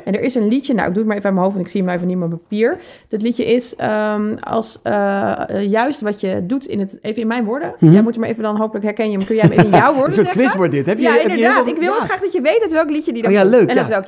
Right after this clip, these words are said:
Speaker 1: jaar en welke maand je hem hebt uitgebracht.
Speaker 2: Oh ja, is goed. En wanneer ik hem geschreven
Speaker 1: Ja,
Speaker 2: heb.
Speaker 1: precies.
Speaker 2: Oké.
Speaker 1: Ehm, maar
Speaker 2: Wat
Speaker 1: dit is een
Speaker 2: win ik?
Speaker 1: liedje, alle, wat je in het onzichtbare doet, dat zegt juist heel veel over je, even in mijn woorden.
Speaker 2: Het zijn de dingen die je doet die niemand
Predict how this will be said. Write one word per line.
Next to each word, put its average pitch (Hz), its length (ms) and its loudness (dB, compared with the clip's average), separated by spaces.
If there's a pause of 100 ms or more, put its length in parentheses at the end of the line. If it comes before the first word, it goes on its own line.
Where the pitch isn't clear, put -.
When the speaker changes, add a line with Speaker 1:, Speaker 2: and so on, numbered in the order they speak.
Speaker 1:
jaar 311 320 -2
en 233 60 -4
welke 226 140 -4
maand 226 300 -6
je 220 80 -8
hem 202 80 -10
hebt 196 160 -10
uitgebracht. 233 520 -8
Speaker 2:
Oh 214 100 0
ja, 190 140 2
is 170 100 0
goed. 214 180 0
En 185 100 2
wanneer 208 200 6
ik 175 60 2
hem 180 80 -2
geschreven 139 320 -4
Speaker 1:
Ja, 247 40 2
Speaker 2:
heb. 208 100 0
Speaker 1:
precies. 165 220 -6
Speaker 2:
Oké. - 160 -2
Speaker 1:
Ehm, 240 680 -2
maar 254 120 0
Speaker 2:
Wat - 0 -
Speaker 1:
dit 262 80 6
is - 60 4
een - 0 -
Speaker 2:
win 202 220 8
ik? - 60 0
Speaker 1:
liedje, 349 240 -4
alle, 269 280 -2
wat 277 160 -2
je 285 80 -6
in 254 160 -4
het 240 120 -4
onzichtbare 214 600 -6
doet, 302 280 -6
dat 226 160 -8
zegt 233 180 -10
juist 175 200 -8
heel 185 160 -8
veel 175 240 -10
over 165 240 -12
je, 156 120 -12
even 170 200 -14
in 175 40 -8
mijn 160 180 -10
woorden. 156 220 -12
Speaker 2:
Het - 80 -20
zijn 127 120 -2
de 127 60 2
dingen 139 240 2
die 135 80 0
je 127 80 0
doet 127 160 -4
die 120 100 -4
niemand 123 220 0